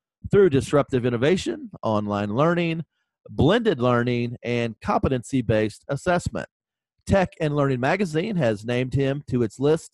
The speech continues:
of the one hundred most important people in the creation and advancement of the use of technology in education. Michael Horn is the author of numerous books and articles on education,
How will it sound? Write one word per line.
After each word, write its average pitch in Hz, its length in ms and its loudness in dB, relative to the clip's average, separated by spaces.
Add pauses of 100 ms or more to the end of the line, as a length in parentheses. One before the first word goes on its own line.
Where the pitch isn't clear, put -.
of 107 160 -2
the 107 80 2
one 123 200 0
hundred 180 320 -2
most 180 220 -2
important 190 400 -4
people 95 480 -2 (460)
in 135 140 0
the 131 100 0
creation 165 640 0
and 165 120 -2
advancement 175 640 -2 (140)
of 104 160 -6
the 117 80 -6
use 117 240 -2
of 127 120 -4
technology 117 880 0 (400)
in 131 200 2
education. 120 800 0 (520)
Michael 165 320 2
Horn 196 300 4
is 131 240 2
the 117 240 -4
author 220 540 0 (100)
of 107 420 -2
numerous 170 480 0
books 156 380 0
and - 100 -8
articles 123 460 -2
on 104 140 -2
education, 160 840 -2